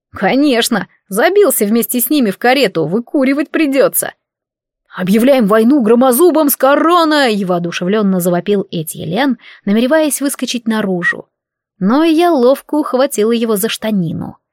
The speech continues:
«Стоять!» Из их воинственной тирады я все же успела выхватить главное.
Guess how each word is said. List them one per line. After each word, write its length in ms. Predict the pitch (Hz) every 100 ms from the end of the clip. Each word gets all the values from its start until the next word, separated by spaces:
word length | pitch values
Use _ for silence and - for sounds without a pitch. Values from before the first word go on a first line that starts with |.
| _ _ _
«Стоять!» 1000 | - - - 277 330 202 190 320 - - _ _ _ _ _ _ _ _
Из 220 | 190 208
их 240 | 202 - 165
воинственной 680 | 202 247 196 - 190 190
тирады 580 | 185 185 214 302 175 - _ _ _
я 240 | 190 269
все 240 | - 285 277
же 140 | 262
успела 440 | 247 - 262 254
выхватить 640 | 214 208 208 208 - 190 190
главное. 720 | 185 180 160 - - - -